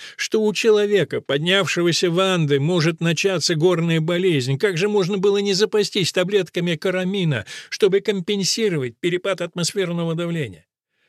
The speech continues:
Вальехо спросил его: "Ты нормально себя чувствуешь?" Он ответил: "Да, всё в порядке". Он подумал: "Я не затем приехал в Хауху, чтобы какой-то хмырь, который мимо унитаза промахивается, учил меня марксизму".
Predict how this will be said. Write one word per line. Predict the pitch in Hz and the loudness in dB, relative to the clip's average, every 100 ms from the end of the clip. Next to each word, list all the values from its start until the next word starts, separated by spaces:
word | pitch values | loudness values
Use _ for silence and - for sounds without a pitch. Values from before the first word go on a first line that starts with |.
| _ | _
Вальехо | 101 117 147 170 | -4 0 0 0
спросил | - 175 180 - 202 143 | -2 -2 -2 0 0 0
его: | 110 104 | -2 -4
"Ты | 175 | -2
нормально | 165 165 156 170 226 220 | -2 0 0 -2 -2 -2
себя | - 180 180 | -2 -4 -4
чувствуешь?" | 156 127 - 101 - | -4 -8 -8 -10 -8
Он | 175 220 | -4 -4
ответил: | 226 226 214 190 | 0 2 2 2
"Да, | 156 160 156 | 0 -2 -2
всё | 196 | -2
в | 175 | -2
порядке". | 175 147 127 123 127 117 _ _ _ | -2 0 -2 -2 -6 -6 _ _ _
Он | - 131 | -4 -2
подумал: | 156 147 160 160 151 | 0 2 4 6 4
"Я | 156 156 | 4 4
не | 160 147 | 4 2
затем | 165 151 185 143 | 2 0 0 0
приехал | 143 160 156 143 156 | 2 2 2 2 0
в | 135 | 0
Хауху, | 185 160 127 147 | 0 2 2 0
чтобы | 127 156 147 | 0 -2 -2
какой-то | 165 156 151 170 | -2 0 0 0
хмырь, | 147 214 240 160 - _ - | -4 -2 -2 -2 -8 _ -6
который | 139 175 175 | 0 2 4
мимо | 175 175 180 | 4 2 2
унитаза | 175 202 - 147 101 101 | 2 -2 -4 -6 -4 -6
промахивается, | 82 120 139 135 110 - 101 110 113 175 | -8 -2 0 0 -4 -4 -2 -2 0 -2
учил | 175 269 208 | 0 -2 -2
меня | 202 196 | 0 -2
марксизму". | 190 180 - 139 113 127 | -2 -4 -2 -2 0 -4